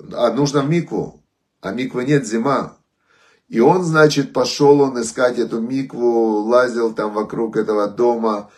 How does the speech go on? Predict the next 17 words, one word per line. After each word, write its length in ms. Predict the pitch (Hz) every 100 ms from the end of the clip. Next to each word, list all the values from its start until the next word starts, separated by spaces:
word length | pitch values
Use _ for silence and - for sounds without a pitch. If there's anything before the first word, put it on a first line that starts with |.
| _ _
э, 40 | -
лазил, 580 | 95 95 101 117 110 107
лазил 400 | 110 104 104 101
вокруг 340 | 104 - 98
этого 240 | 101 104
дома, 260 | 113 151 127
нашёл 420 | 110 113 147 135
какую-то 440 | 120 - 117 110 101
там 300 | 104 101 - _ -
лужу 420 | 110 147 131 123
замёрзшую. 800 | 113 117 135 123 113 - 101 98 92 90 85 73
В 100 | 95
общем, 300 | 101 - 107
он 140 | 120
каким-то 360 | 113 113 113 113
образом 460 | 113 113 104 104 95
там, 480 | 101 101 101 98